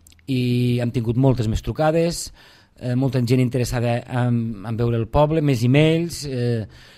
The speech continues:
i jo crec que ha sigut una molt bona promoció del poble. Va quedar, van quedar uns pro-, uns programes molt, molt bonics, vull dir, no només des de la Cala, que, que és el que pensem, sinó companys meus i gent fora de turisme d'allò, doncs, trucades,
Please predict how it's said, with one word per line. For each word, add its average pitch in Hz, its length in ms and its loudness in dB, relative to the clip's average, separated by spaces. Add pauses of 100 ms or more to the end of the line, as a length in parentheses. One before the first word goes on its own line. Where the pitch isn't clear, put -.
(120)
i 127 80 -2
jo 135 80 4
crec 147 160 -2
que 135 80 -2
ha 123 80 -2
sigut 135 240 0
una 123 180 2
molt 127 220 2
bona 123 160 0
promoció 120 640 -4 (380)
del 117 200 -2
poble. 131 240 2
Va 127 140 -4
quedar, 123 240 -4
van 120 160 0
quedar 120 160 -2
uns 113 240 -4
pro-, 120 160 -4
uns 117 320 -6
programes 113 560 -4
molt, 123 420 2
molt 123 380 0
bonics, 127 320 0
vull 120 160 -2
dir, 120 160 -2
no 120 160 0
només 113 240 -4
des 107 160 -8
de 107 80 -8
la 107 80 -10
Cala, 113 320 -6
que, 104 300 -12 (1160)
que 110 120 -10
és - 20 -6
el 110 80 -4
que 113 80 -4
pensem, 120 400 0 (320)
sinó 123 720 -2
companys 120 480 -4
meus 127 320 2
i 117 80 -4
gent 120 160 -4
fora 123 320 -4
de 117 160 -6
turisme 120 460 0
d'allò, 120 420 0
doncs, 127 300 -6 (100)
trucades, 127 560 -2